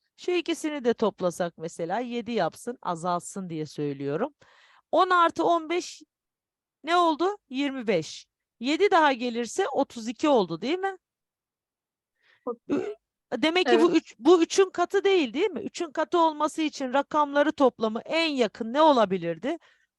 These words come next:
Speaker 1: Otuz ya da otuz üç olurdu, değil mi Hayrun İsa?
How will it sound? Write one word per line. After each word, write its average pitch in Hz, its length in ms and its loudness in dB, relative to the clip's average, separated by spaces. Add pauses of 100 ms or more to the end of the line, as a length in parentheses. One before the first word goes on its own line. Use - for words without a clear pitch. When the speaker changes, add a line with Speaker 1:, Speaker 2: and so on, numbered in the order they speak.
Speaker 1:
Otuz - 680 2 (340)
ya 240 360 -2
da 220 360 0 (840)
otuz 339 340 0
üç 427 180 -2
olurdu, 220 460 2
değil 480 160 2
mi 508 100 -4
Hayrun 269 340 0
İsa? 160 380 -12